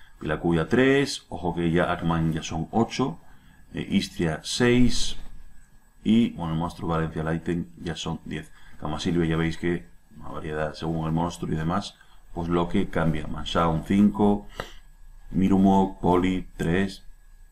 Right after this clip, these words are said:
y veis un poco los puntos, ¿vale? Driegan ya también, lógicamente, y un poquitito los puntos que podremos activar o desactivar según, bueno, pues todo lo que se reiniciará,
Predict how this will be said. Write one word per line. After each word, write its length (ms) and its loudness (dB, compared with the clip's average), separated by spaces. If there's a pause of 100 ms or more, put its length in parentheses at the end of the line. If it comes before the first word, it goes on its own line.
(480)
y 100 -2
veis 180 2
un 80 0
poco 200 2
los 140 0
puntos, 340 -2
¿vale? 220 0
Driegan 360 0
ya 140 -2
también, 500 2 (760)
lógicamente, 800 -2 (160)
y 60 -8
un 80 0
poquitito 500 -2 (120)
los 180 -10
puntos 580 0 (300)
que 120 4
podremos 320 4
activar 360 2
o 60 4
desactivar 520 -2
según, 500 0
bueno, 220 -6
pues 180 -10
todo 160 -4
lo 120 -4
que 100 -10
se 260 -4
reiniciará, 720 -2